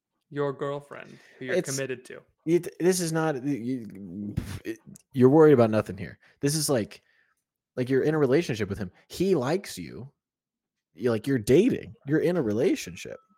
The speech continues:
Speaker 2: And so I feel like if you
Speaker 1: Yeah.
Speaker 2: ha-, like, desire to see him more and you don't say that, then what are you dating him for? You know? Like, if you don't trust him enough to s-, to say it, then that's a problem.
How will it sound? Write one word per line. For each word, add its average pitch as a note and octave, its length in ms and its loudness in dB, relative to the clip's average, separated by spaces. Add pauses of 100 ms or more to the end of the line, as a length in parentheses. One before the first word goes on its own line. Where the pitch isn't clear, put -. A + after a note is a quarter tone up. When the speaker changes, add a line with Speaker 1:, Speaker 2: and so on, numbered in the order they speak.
(100)
Speaker 2:
And B2+ 100 -6
so B2+ 140 -6
I B2 40 -2
feel F3 220 -8
like B2 380 -4
if A#2+ 200 -6
you G2 360 -2 (340)
Speaker 1:
Yeah. C3 160 -6
Speaker 2:
ha-, A#2 220 -6
like, A2 180 -2
desire G#2 380 -2
to B2 80 -2
see C3+ 180 -4
him A#2+ 140 -4
more G2 180 -4
and F#2+ 100 -6
you F2 60 -8
don't G#2 300 -8
say F2 180 -14
that, E2 320 -14
then E2 440 -12 (1040)
what G2 160 -6
are - 20 -2
you G2+ 80 -2
dating A2+ 300 0
him D#2+ 100 -14
for? - 380 -18 (240)
You G2+ 80 -8
know? G#2+ 320 -8 (440)
Like, G2+ 120 -2
if A2 80 2
you C3 60 6
don't A#2 140 -2
trust C#3 320 0
him F2+ 120 -6
enough F2 300 -8
to - 100 -6
s-, - 220 -8 (120)
to D2+ 200 -10
say A2+ 260 -2
it, E2+ 140 -8 (800)
then F#2+ 100 -6
that's A#2 180 -4
a F2+ 40 -10
problem. E2+ 460 -8